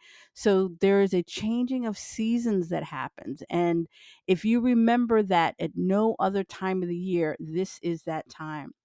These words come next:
And finally, rituals and ceremonies are definitely something that you can, you might want to take part in at this time of the year, because many spiritual practitioners perform rituals to honor the deities and the energies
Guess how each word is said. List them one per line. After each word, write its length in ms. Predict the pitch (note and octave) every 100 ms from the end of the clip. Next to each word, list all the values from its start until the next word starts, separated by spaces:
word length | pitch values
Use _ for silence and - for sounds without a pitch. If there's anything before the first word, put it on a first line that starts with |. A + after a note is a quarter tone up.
| _ _ - - -
And 260 | G#3+ G#3 -
finally, 580 | C#4 D#4+ C#4+ A3+ A3+ -
rituals 640 | F3 B3+ - C4+ C#4+ C4
and 200 | G#3 G3
ceremonies 720 | - G3+ G#3 G3 C#3+ A#2+ D#3
are 80 | D#3+ -
definitely 440 | G#3+ G#3+ A3+ G#3
something 480 | F#3+ G3+ F#3+ F#3 F3
that 160 | E3+ E3
you 180 | F3 -
can, 480 | E3+ E3 D#3+ D#3+ - -
you 240 | E3+ F3
might 300 | E3 D#3 D3
want 380 | D#3 E3 E3+ -
to 120 | E3+
take 300 | - E3+ D#3+ _
part 360 | - - F3 E3+
in 160 | D#3+ D#3
at 120 | D3+ -
this 160 | D#3+
time 240 | - E3 E3
of 80 |
the 80 | D#3
year, 360 | D#3 D#3+ D3 C#3+ _ - -
because 240 | G#3+ A#3
many 360 | A#3+ A#3 A#3 C4+
spiritual 400 | - F#3+ F#3+ A3
practitioners 680 | - E3 - E3+ F#3+ D#3+ D#3+
perform 520 | F3+ - E3+ E3 E3+
rituals 560 | D#3+ - D#3+ D#3 F3 - - _
to 80 | -
honor 260 | F3 E3+ D#3+
the 120 | D#3
deities 680 | E3+ F3+ G3+ A3 A3 A3 -
and 240 | F3 F3+
the 80 | F3+ -
energies 720 | G3 A3 G#3+ E3+ D#3+ D#3+